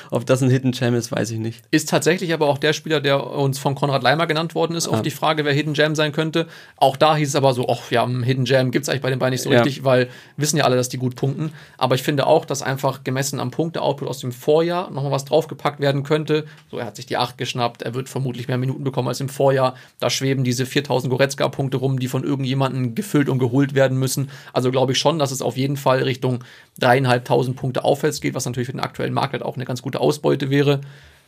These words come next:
Speaker 2: Und ansonsten bin ich gespannt, ob's diese Musiala-Saison gibt, die es vor ein paar Jahren schon gab. Ich bin ehrlicherweise trotzdem noch ein bisschen skeptisch, glaube aber auch, dass der in vielen Ligen sehr preiswert gehen könnte und dann eventuell eine Überraschung ist.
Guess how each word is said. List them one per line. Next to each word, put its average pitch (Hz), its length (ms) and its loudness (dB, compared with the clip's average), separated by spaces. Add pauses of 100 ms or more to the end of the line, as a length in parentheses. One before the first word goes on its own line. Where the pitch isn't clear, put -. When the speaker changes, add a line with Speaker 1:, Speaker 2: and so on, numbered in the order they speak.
(160)
Speaker 2:
Und 135 120 -4
ansonsten 151 540 -2 (340)
bin 143 100 2
ich 139 140 0
gespannt, 135 420 2
ob's - 220 -6
diese 131 320 0
Musiala-Saison 147 1160 2 (440)
gibt, - 520 -2
die 156 60 -6
es 151 80 -2
vor 165 160 0
ein 151 40 0
paar 156 100 6
Jahren 160 200 6
schon 165 160 -2
gab. 160 240 4
Ich - 80 -14
bin 131 120 -2
ehrlicherweise 131 400 0
trotzdem 139 320 -4
noch 131 120 -4
ein 135 60 -8
bisschen 135 220 -4
skeptisch, - 460 0 (280)
glaube 147 220 4
aber 131 180 6
auch, 180 180 4
dass 143 200 -2
der 135 100 2
in 131 100 -2
vielen 170 340 0
Ligen 165 420 -2 (440)
sehr 139 200 6
preiswert 143 580 2
gehen 165 280 2
könnte 233 440 -2
und 139 260 0
dann 151 220 4
eventuell 139 560 0
eine 139 120 -2
Überraschung 123 420 -2
ist. - 240 -10